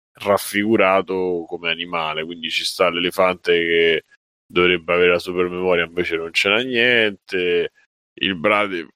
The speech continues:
il bradipo, che, che la scena è carina, il bradipo che poi corre in macchina, insomma, è tutte queste cose, eh,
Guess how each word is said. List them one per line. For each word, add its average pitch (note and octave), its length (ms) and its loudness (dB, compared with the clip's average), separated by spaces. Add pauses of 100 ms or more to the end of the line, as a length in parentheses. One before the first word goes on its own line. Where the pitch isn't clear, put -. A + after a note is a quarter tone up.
(140)
il A2+ 120 -8
bradipo, F#2+ 1080 -2 (400)
che, A2 220 -4 (120)
che A#2 120 0
la A2 120 4
scena C3 320 2
è G#2 80 0
carina, G#2 360 -2
il F#2+ 100 -6
bradipo G2 480 0
che F2+ 100 -8
poi G2 220 -6
corre F2+ 240 -8
in G2+ 140 -12
macchina, F#2+ 580 -2
insomma, G2+ 240 -2
è F#2+ 40 -2
tutte A2 360 -4
queste G2 360 2
cose, F2+ 800 2 (540)
eh, E2+ 560 -6